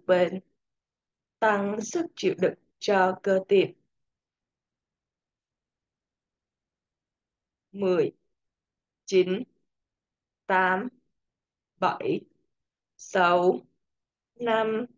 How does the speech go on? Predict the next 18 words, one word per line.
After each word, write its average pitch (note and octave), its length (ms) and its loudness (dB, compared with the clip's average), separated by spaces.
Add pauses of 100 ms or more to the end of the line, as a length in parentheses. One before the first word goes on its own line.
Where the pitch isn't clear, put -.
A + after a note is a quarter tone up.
(720)
bốn, F#3 480 2 (720)
ba, G3 520 0 (600)
hai, G3 680 -6 (640)
một. G#3+ 440 0 (500)
Và A3 240 4
chậm F#3+ 240 0
rãi F#3+ 340 -2
thở F3+ 400 -4
ra, G#3 400 0
hít B3+ 180 -6 (120)
sâu. F#3 320 0 (680)
Hít D4+ 400 -4
sâu, G#3+ 840 0 (140)
tống F#3+ 580 -4 (120)
khí G#3 500 -4
ra F#3 520 0 (140)
bên G3 320 2
ngoài. C#3+ 200 -8